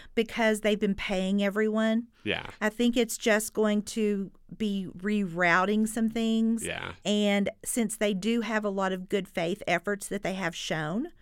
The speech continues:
Speaker 2: Yeah.
Speaker 1: I think the D O L will be okay with, you know, with just making them correct the error of their ways.
Speaker 2: Mm-hmm.
Speaker 1: And hopefully it won't be expensive.
Speaker 2: Yeah. Now,
Speaker 1: Yeah.
Speaker 2: what, um, like, uh, just thinking about workarounds for this person, what,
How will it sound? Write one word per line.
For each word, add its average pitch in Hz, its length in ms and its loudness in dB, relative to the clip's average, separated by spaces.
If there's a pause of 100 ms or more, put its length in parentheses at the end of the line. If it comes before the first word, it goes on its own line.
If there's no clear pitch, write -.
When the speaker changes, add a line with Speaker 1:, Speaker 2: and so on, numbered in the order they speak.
Speaker 2:
Yeah. 170 240 -6
Speaker 1:
I 269 80 -2
think 415 240 -2
the 427 80 6
D 277 220 4
O 214 100 6
L 196 160 4
will 196 120 -2
be 196 200 0
okay 185 400 0
with, 226 380 -2
you 220 160 0
know, 208 160 4
with 202 260 -2
just 208 240 -2
making 208 380 2
them 202 100 0
correct 196 540 -2
the - 100 -2
error 190 260 2
of 185 120 0
their 185 120 2
ways. 175 460 -2
Speaker 2:
Mm-hmm. - 40 -18 (360)
Speaker 1:
And 220 140 2
hopefully 226 500 2
it - 80 -2
won't 190 240 -4
be 190 140 -2
expensive. - 920 -8
Speaker 2:
Yeah. 90 380 -2
Now, 107 400 0
Speaker 1:
Yeah. 95 120 -4
Speaker 2:
what, 120 340 2
um, 92 440 -2 (840)
like, 98 260 -4
uh, - 260 -8
just 107 220 -8
thinking 101 240 -4
about 92 220 0
workarounds 98 680 -4
for 98 100 -6
this 95 140 -8
person, 98 440 -8 (580)
what, 123 560 0